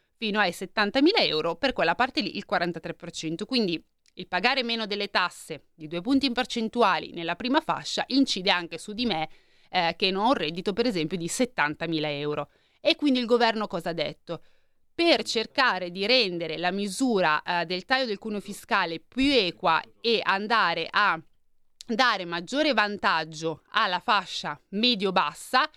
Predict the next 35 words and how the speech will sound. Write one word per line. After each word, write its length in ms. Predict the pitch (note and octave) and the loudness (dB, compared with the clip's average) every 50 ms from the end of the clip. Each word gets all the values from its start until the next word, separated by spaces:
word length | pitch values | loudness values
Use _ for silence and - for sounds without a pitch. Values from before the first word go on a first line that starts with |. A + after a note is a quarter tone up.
| _ _ _ _ _ _ _ _ | _ _ _ _ _ _ _ _
cosa 260 | - G#4 E4+ - - | 0 0 2 2 2
faccio 440 | - G#3+ F3+ F3+ - - - - G3 | 2 0 -2 -2 -4 -8 -8 -6 -6
io? 360 | F#3 F#3 F3+ E3+ E3 D#3 D3+ _ _ _ _ _ | -6 -4 -4 -2 -2 -2 -4 _ _ _ _ _
Ehm, 680 | - G#3 G#3 G3+ G3 F#3+ F#3+ F#3 F3+ F3+ F3+ F3+ F#3 E3+ - - - - | -2 2 2 4 4 4 4 4 2 2 0 -2 -4 -4 -8 -10 -6 2
tolgo 680 | - C#4 B3+ A#3 F#3 F3+ F3 E3+ D#3+ F3 E3+ D#3 D#3 - _ _ _ | 4 6 6 6 4 2 -2 -4 -2 -2 -2 -2 -4 -8 _ _ _
le 180 | _ - G3+ A3 | _ -2 0 0
detrazioni 580 | A3+ A#3 - A#3+ A3 - - - - C#4+ B3 G#3 | 2 2 0 0 -2 -4 -2 4 4 6 6 6
e 20 | |
deduzioni 480 | F3+ E3+ F3 F#3 - - A3+ G#3 G3+ F3+ | 4 0 -2 -4 -4 -2 0 0 0 0
fiscali 760 | - B3+ - - - - A3 F#3 F3 F3 F3+ G3+ A#3+ C#4 D4 - _ _ _ _ _ _ | 0 -2 -4 -4 -2 0 2 2 2 2 2 2 0 0 -2 -4 _ _ _ _ _ _
a 160 | - C4 C#4+ | -2 -2 0
chi 100 | - - | 0 0
ha 40 | A4 | 0
un 80 | A4 B3 | 0 0
reddito 300 | G#3 F3 - F#3+ - A3 | -2 -6 -8 -10 -10 -6
superiore 460 | - D4 C4+ - E4+ A#3 F#3+ F#3 F#3+ | -4 -4 -2 0 2 2 2 0 0
a 140 | - F#3+ A3 | 0 -2 -2
cinquantamila 800 | - - A#3+ A#3 - E3+ E3+ F3+ F3 F#3+ F#3+ F#3 F3+ F3 F3 | -2 -4 -4 -2 0 0 0 -2 -2 -2 -2 0 0 0 0
euro. 340 | E3+ D#3+ D#3 D#3+ D#3+ D#3+ - | 0 2 2 2 0 0 0
Allora, 300 | - F3+ F#3+ F3+ E3 D#3+ | 0 0 0 0 -4 -6
precisiamo 720 | - - - G#3+ G#3 - G#3 G#3 E3 - A3+ G#3 A3 A#3+ A#3+ | -6 -6 -6 -6 -4 -4 -4 -4 -2 2 2 2 2 2 -2
anche 180 | A#3 A3+ - | -6 -6 -4
una 160 | G#3 F#3+ F#3+ F#3+ | -4 -2 -2 0
cosa 300 | - G3+ G3+ G#3+ A3+ A#3 | 2 2 2 2 2 -2
perché 280 | - G3 F#3 - F#3+ | -2 -4 -6 -6 -8
c'è 140 | - - G#3 | -6 -6 -4
da 140 | F3 F#3 F3+ | -2 -2 -2
dire 280 | F3 G3+ A3+ A#3 G3+ | 0 2 2 2 2
e 80 | - E3+ | 0 -2
secondo 360 | - - G3 - F3+ F3 F#3 | -6 -6 -2 -2 0 0 2
me 160 | F#3+ G3 G3 | 2 2 2
è 80 | - F#3+ | 2 0
anche 260 | F3 F3 F#3 - - | 0 0 -2 -4 -6
molto 260 | F3 F3+ F3+ F3+ - | -4 -4 -4 -4 -4
importante. 600 | G3+ F3 - E3 D#3 - - - - E3 - E3+ | -6 -8 -6 -8 -10 -10 -10 -10 -10 -10 -10 -12